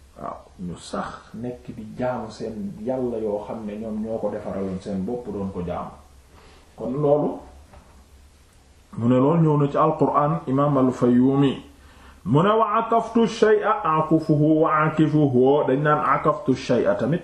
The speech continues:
wa akufuhu mooy habastuhu, dama koo tëj. Waaw.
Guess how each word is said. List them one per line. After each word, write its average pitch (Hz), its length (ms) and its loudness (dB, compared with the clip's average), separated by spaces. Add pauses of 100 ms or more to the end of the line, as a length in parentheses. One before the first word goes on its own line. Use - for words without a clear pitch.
(100)
wa 117 200 2
akufuhu 117 460 -4
mooy 113 200 -4
habastuhu, 143 680 -2
dama 113 180 -2
koo 120 240 -2
tëj. 135 120 4 (720)
Waaw. 95 200 -4